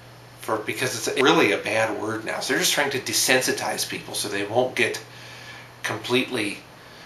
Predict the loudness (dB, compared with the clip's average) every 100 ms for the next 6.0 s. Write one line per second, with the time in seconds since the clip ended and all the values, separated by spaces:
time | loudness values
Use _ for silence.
0 | -4 2 4 4 2 0 -4 -4 -2 0
1 | 0 0 -2 -2 4 6 4 0 -8 -8
2 | -10 -12 -8 -8 -8 -10 -6 -4 0 0
3 | 2 0 -2 -6 -6 -4 -2 0 0 -2
4 | -6 -4 -4 -6 -10 -16 -20 -20 -6 2
5 | 4 4 0 0 -2 -4 -4 -4 -4 -6